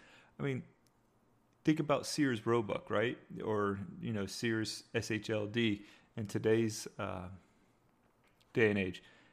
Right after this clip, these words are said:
This company is going out of business, okay? It is at a point where it is not going to come back. All right?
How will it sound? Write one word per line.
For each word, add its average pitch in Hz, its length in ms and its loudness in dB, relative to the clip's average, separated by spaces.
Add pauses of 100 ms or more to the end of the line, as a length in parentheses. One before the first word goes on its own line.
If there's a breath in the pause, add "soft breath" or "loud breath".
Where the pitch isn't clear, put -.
(180 loud breath)
This 170 140 4
company 120 400 2
is 110 100 2
going 110 280 2
out 98 140 2
of 101 120 -6
business, 90 380 -4
okay? 104 400 0
It 131 280 4
is 120 160 4
at 110 140 6
a 107 40 -2
point 110 320 0
where 101 180 4
it 101 120 2
is 95 140 0
not 101 320 0
going 98 300 -2
to - 80 -14
come 98 300 -6
back. 85 400 -6 (1200 soft breath)
All 104 100 4
right? 104 200 6